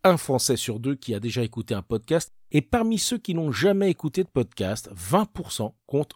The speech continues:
en écouter à l'avenir. Le podcast devient un format de contenu de plus en plus puissant à partager sur ses réseaux sociaux pour proposer de l'information utile et fidélisée.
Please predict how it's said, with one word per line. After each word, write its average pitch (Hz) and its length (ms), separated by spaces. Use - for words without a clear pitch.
en 104 120
écouter 120 540
à 135 80
l'avenir. 80 440
Le 208 200
podcast 185 580
devient 139 240
un 135 160
format 139 480
de 117 80
contenu 143 500
de 120 80
plus 123 240
en 110 60
plus 123 180
puissant - 720
à 113 80
partager 120 520
sur - 200
ses 92 160
réseaux 82 260
sociaux 196 420
pour 139 180
proposer 196 520
de 165 100
l'information 160 960
utile 127 480
et 110 100
fidélisée. 90 680